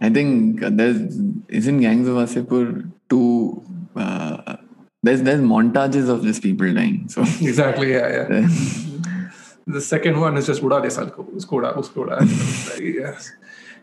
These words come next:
Speaker 2: But okay, we're digressing <laughs> once more. Um, so I,
Speaker 1: But,
Speaker 2: I think
Speaker 1: uh, that, that's probably,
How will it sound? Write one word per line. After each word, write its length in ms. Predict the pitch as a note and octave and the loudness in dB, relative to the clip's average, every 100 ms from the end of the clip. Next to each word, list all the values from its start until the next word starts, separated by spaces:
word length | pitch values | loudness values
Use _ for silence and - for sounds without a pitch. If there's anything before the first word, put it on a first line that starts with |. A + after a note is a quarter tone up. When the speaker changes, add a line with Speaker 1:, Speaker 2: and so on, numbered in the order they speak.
| _ | _
Speaker 2:
But 180 | C#3+ - | -4 -2
okay, 200 | C#3+ B2+ | -4 -4
we're 120 | B2+ A#2+ | -4 0
digressing 480 | A#2+ B2 A#2+ D#3 - | 0 0 -2 -4 -4
<laughs> 80 | D#3 | -4
once 200 | C3+ A2+ | -4 -4
more. 180 | - D3+ - _ - _ _ - | -6 -8 -14 _ -20 _ _ -2
Um, 320 | C3 B2+ C3+ | 0 0 -2
so 160 | E3+ | 0
I, 60 | E3+ - - | 0 -2 0
Speaker 1:
But, 220 | A#2+ B2 | 2 2
Speaker 2:
I 60 | D3 | 2
think 180 | B2+ G2+ | 2 2
Speaker 1:
uh, 180 | G#2+ - - A#2 | 2 -2 0 0
that, 120 | A#2+ A2 B2 - D2 A2+ | 2 0 -2 -4 2 2
that's 340 | B2+ A#2+ - | 2 0 -6
probably, 760 | - A#2+ B2 C3+ C#3 B2+ A2 | 0 2 4 4 4 4 2